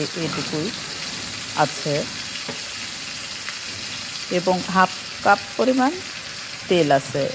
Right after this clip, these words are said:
হাফ কা-, আম, হাফ চামচ লবণ দিয়ে দিলাম, কারণ লবণটা, মাছে লবণ আছে। লবণটা, হাফ চামচ হলুদ দিয়ে দিলাম, যেহেতু মাছে, উম, যথেষ্ট পরিমাণ হলুদ লবণ দিয়ে মাছটা ম্যারিনেট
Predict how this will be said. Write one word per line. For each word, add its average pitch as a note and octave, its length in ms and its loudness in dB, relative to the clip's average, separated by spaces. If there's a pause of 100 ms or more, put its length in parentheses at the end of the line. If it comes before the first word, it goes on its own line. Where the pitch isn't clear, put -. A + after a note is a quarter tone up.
(120)
হাফ F3+ 160 4 (140)
কা-, G3 260 6 (120)
আম, D#3 220 4 (140)
হাফ G3+ 160 4 (140)
চামচ A#3+ 260 4 (880)
লবণ D#3+ 380 6
দিয়ে D3+ 160 4
দিলাম, D3 480 2
কারণ F3+ 240 4
লবণটা, F3+ 500 4
মাছে F3 440 2
লবণ D#3 340 4
আছে। C#3+ 400 0 (680)
লবণটা, D3+ 580 4
হাফ E3 180 4 (140)
চামচ D#3 400 0 (160)
হলুদ D#3 220 2 (100)
দিয়ে D3 140 0
দিলাম, C#3 360 0 (560)
যেহেতু D#3+ 400 0 (100)
মাছে, D#3 480 2
উম, C#3 580 -2 (100)
যথেষ্ট - 320 0 (100)
পরিমাণ D3+ 360 0
হলুদ C#3+ 360 -2
লবণ C#3+ 280 2 (120)
দিয়ে C#3 160 2
মাছটা C#3 360 -2
ম্যারিনেট C3+ 440 0